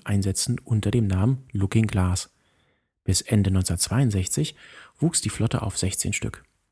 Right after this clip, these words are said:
Gleichzeitig orderte die U S Air Force siebzehn neue Flugzeuge für diesen Zweck. Die Boeing von neunzehnhundertdreiundsechzig an als K C einhundertfünfunddreißig B baute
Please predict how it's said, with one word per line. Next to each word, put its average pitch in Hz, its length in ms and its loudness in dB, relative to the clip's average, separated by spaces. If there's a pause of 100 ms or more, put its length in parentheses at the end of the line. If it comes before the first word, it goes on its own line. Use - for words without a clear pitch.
(260)
Gleichzeitig 98 800 0
orderte 92 300 0
die 92 200 -2
U 87 40 0
S 87 100 -4
Air 104 160 -2
Force 131 300 -2 (340)
siebzehn 92 500 0
neue 123 300 4
Flugzeuge 104 580 -2
für 104 140 -4
diesen 110 200 -2
Zweck. - 320 -6 (420)
Die 98 80 2
Boeing 101 340 4
von 101 160 -2
neunzehnhundertdreiundsechzig 92 1000 -2
an 143 160 0
als - 300 -4
K 95 260 -4
C - 220 -4
einhundertfünfunddreißig 101 880 -2
B 104 240 4
baute 90 440 0